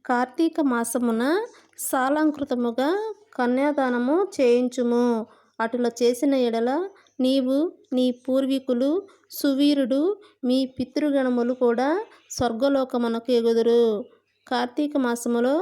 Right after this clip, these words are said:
సాలంకృత కన్యాదానము చేసినవాడు మహాపుణ్యాత్ముడగును. పుత్రికా సంతానము లేనివారు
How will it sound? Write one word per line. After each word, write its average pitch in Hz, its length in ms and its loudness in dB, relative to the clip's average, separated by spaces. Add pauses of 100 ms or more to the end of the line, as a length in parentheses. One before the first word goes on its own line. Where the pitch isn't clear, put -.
(320)
సాలంకృత 269 680 -2 (140)
కన్యాదానము 233 720 -2 (420)
చేసినవాడు 254 720 2 (440)
మహాపుణ్యాత్ముడగును. 247 1300 0 (800)
పుత్రికా 294 520 -2
సంతానము 240 680 -2 (220)
లేనివారు 262 640 0